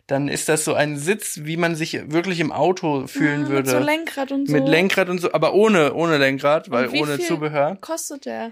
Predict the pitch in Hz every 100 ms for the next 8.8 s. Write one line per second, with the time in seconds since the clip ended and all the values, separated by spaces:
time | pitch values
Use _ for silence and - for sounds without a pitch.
0 | _ - 151 180 147 - - 185 196 -
1 | 165 139 175 208 202 196 170 185 170 143
2 | 165 220 220 214 180 208 - 190 165 175
3 | 165 151 185 254 - - 143 131 - _
4 | _ _ - 202 240 - 220 220 220 _
5 | _ _ _ _ _ _ _ _ - 175
6 | 240 277 - 226 247 202 196 254 262 190
7 | 170 151 160 254 247 254 - 196 233 247
8 | 226 190 208 247 - - 202 240